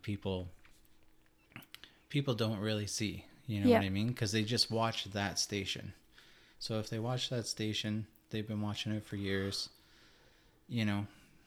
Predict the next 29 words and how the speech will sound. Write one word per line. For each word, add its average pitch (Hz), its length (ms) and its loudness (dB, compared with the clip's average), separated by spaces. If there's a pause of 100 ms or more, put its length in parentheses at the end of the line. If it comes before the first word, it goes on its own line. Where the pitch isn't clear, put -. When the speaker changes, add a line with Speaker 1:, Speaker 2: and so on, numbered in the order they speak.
(500)
Speaker 1:
that 113 240 4 (100)
Speaker 2:
Excuse 104 440 -16 (420)
me. 131 180 -6
Speaker 1:
it's 135 340 -2
whatever 139 320 4
they 120 160 2
kind 120 260 0
of 110 120 -2
agree 104 360 0
with. 87 460 -6
You 104 120 0
know 104 100 0
what 107 80 6
I 110 40 10
Speaker 2:
Mm-hmm. 107 120 6
Speaker 1:
mean? 113 220 4
Like, - 180 -4
if, - 200 -4 (460)
if - 60 -20
you're 123 100 4
watching 117 420 4
news 101 380 4
and 101 80 2
you're 101 120 2
like, 98 200 0
"I 98 80 4
don't 98 140 0
like 95 240 0
that," - 260 -6